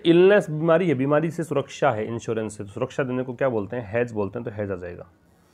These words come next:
क्योंकि वर्ब चाहिए ना, कैन मॉडल है तो वी ज़ीरो लगेगा, बी-, बेस फॉर्म लगेगी। The security forces are a dash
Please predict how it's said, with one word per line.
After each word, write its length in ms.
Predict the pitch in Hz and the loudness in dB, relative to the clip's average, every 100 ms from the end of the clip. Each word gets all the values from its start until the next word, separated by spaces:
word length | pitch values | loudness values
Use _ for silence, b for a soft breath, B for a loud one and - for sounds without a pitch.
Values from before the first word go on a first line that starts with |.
| b b b - | b b b -6
क्योंकि 140 | 127 | 2
वर्ब 220 | 131 147 | 4 4
चाहिए 240 | 143 139 170 | 4 2 2
ना, 100 | 185 | 2
कैन 240 | 139 139 | 2 2
मॉडल 280 | 131 127 135 | 2 2 2
है 60 | |
तो 120 | 131 123 | 0 -2
वी 140 | 120 | -4
ज़ीरो 200 | 120 120 | -4 -2
लगेगा, 360 | 113 110 107 104 | -2 -2 -4 -4
बी-, 280 | 107 104 | -4 -6
बेस 220 | 101 107 - | -6 -6 -6
फॉर्म 180 | 104 | -8
लगेगी। 280 | 92 95 95 | -8 -12 -10
The 140 | 117 135 170 | -6 -4 -2
security 400 | 175 185 196 220 170 | 2 2 2 2 4
forces 400 | 175 185 180 - | 4 2 0 4
are 200 | 139 139 | 4 4
a 120 | 139 | 0
dash 380 | 120 120 143 | 2 2 0